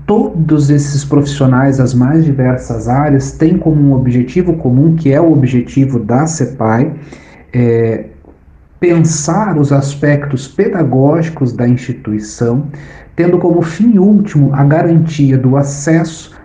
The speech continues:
da permanência e da aprendizagem do aluno, né? Então, a cepai, ela cumpre uma função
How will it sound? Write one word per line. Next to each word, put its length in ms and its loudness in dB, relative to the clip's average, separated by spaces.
da 100 -2
permanência 1040 0
e 80 -2
da 200 2
aprendizagem 720 0
do 140 2
aluno, 320 -2
né? 340 -2
Então, 260 0
a 40 0
cepai, 720 0
ela 220 0
cumpre 340 -2
uma 160 2
função 680 0